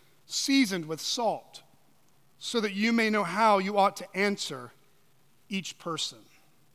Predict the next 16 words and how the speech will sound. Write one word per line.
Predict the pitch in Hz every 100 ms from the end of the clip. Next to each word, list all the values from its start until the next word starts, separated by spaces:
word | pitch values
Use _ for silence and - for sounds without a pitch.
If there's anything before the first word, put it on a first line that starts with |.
| _ _ _ _ _ _ - _ _
This | - 160
is | 170
God's | 143 156 139 139
word. | 135 110 104 _ _ _ _ _ _ _ _ _ _ _ _ _ -
Here's | 349 202
the |
main | 214 202 220 240 233
summary | - 226 220 208
statement | - 214 208 196
of | 180
the | 175
sermon. | - 196 202
I'll | 190
repeat | 170 160 208
it | 196 190
twice, | - 190 208 196 -